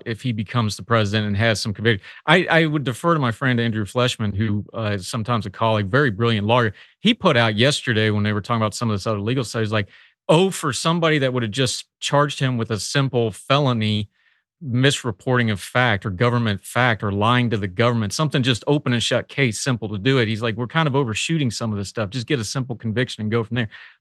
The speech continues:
But that's the problem he brought up with that is you get a simple conviction. Then what do you do? How much of a conviction? "Oh, this is a minor thing. This is not a minor thing." That's going to be the argument. You have to enforce the laws to have laws.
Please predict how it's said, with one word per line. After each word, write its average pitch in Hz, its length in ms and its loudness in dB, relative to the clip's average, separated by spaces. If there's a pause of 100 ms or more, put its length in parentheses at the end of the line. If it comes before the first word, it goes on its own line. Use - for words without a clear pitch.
But 143 100 0
that's - 320 2
the 160 80 -6
problem 143 340 0
he 139 120 2
brought 120 260 2
up 110 80 -2
with 104 100 -4
that 185 180 2
is 107 160 0
you 143 60 -4
get 143 140 2
a 117 40 -2
simple 113 300 -6
conviction. 117 600 -2
Then 170 180 2
what 202 120 0
do 143 60 2
you 110 60 0
do? 101 120 -4 (240)
How 151 120 4
much 160 240 2
of 143 80 -4
a 135 40 -4
conviction? 127 540 0
"Oh, 139 160 2
this 143 200 0
is 101 80 -2
a 107 80 0
minor 107 400 -2
thing. 98 280 -10
This 110 180 -8
is 107 100 -8
not 110 220 0
a 165 40 0
minor 98 360 -4
thing." 101 260 -12 (340)
That's 143 200 4
going 139 220 2
to 120 60 0
be 117 160 0
the 104 180 2
argument. 110 480 0
You 113 140 -4
have 139 220 2
to 147 120 0
enforce 143 480 -2
the 127 100 -6
laws 113 320 2
to 107 60 -8
have 104 200 -2
laws. 135 320 2